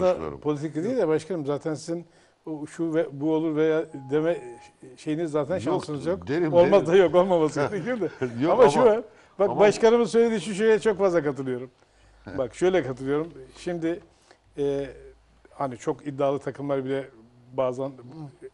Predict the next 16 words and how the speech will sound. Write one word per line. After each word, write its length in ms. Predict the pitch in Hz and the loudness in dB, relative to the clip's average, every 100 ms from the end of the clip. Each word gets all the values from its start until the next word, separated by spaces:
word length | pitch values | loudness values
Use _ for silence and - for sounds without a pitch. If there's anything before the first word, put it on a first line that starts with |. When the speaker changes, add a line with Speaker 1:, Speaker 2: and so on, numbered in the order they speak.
| _ - - | _ -20 -18
Speaker 2:
sakin 420 | - 135 - 127 | -10 -8 -8 -8
kalmazsa 460 | 135 135 135 139 | -8 -6 -8 -6
başka 260 | 127 117 131 | -8 -8 -10
şey 140 | 120 | -8
yapabiliyor. 440 | 127 123 131 139 170 _ - - | -8 -6 -8 -8 -10 _ -16 -6
Hakikaten 400 | 151 160 143 147 | -4 -2 -6 -4
inanılmaz 420 | 147 147 160 139 | -4 -2 -2 -2
derecede 380 | 131 127 131 127 | -4 -4 -6 -4
doğru 240 | 135 147 | -4 -6
bir 40 | 123 | -6
tespit. 340 | 135 - 190 _ _ _ _ | -8 -6 -10 _ _ _ _
Çünkü 400 | 156 151 160 160 _ - | -10 -6 -6 -8 _ -12
ben 280 | 131 147 147 | -4 -4 -4
burada 300 | 143 151 151 | -4 -2 -4
Süper 260 | - 151 | -6 -8
Kupayı 480 | 127 127 147 143 151 | -8 -8 -6 -4 -6